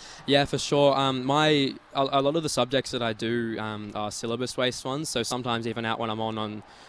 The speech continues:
like, a long run, running for ninety minutes or more, or out doing a long cycle early in the morning, I'll, um, have my headphones in my ear and just start listening to some podcasts about my syllabus. Like, I might listen to some latest economics news or some summarization of my P E notes while I'm doing my training.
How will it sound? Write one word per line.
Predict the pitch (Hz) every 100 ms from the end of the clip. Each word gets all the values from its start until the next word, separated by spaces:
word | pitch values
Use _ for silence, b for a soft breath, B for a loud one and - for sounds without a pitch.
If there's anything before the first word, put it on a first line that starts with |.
| -
like, | 117
a | 123
long | 117 120
run, | 113 110 113 113
running | 110 113 113
for | 113
ninety | 110 110 110
minutes | 107 107
or | 113
more, | 107 107 107
or | 101 -
out | 110
doing | 113 110
a | 110
long | 107 110
cycle | - 107 104 110
early | 107 107
in | 107
the |
morning, | 107 107 104
I'll, | 107 107
um, | 104 107 110 b b b b
have | - 120
my | 123
headphones | 113 117 117 113
in |
my | 110
ear | 110 113
and | 113
just | 110
start | - 110
listening | 117 123 113
to | 110
some | 127
podcasts | 107 117 - 120 117 -
about | 110 110
my | 110
syllabus. | - 117 117 117
Like, | 113 101
I | 104
might | 107 104
listen | 110 113
to | 110
some | 104 117
latest | 110 110 110 -
economics | 120 117 113 -
news | 113 107 107 107
or | 104
some | - 104 107 B B
summarization | - 123 117 113 113 113 127
of | 117
my | 123
P | - 123 120
E |
notes | 113 113 -
while | 120
I'm | 113
doing | 113 113
my | 110
training. | 120 113 113 117